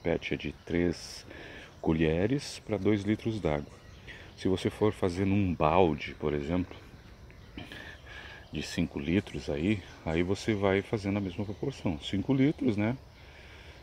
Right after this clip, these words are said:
Dá, hum, seis, sete colheres.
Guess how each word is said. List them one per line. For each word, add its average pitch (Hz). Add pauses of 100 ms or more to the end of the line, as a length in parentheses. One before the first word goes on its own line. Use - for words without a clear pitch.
(140)
Dá, 85
hum, 76 (280)
seis, 120
sete -
colheres. -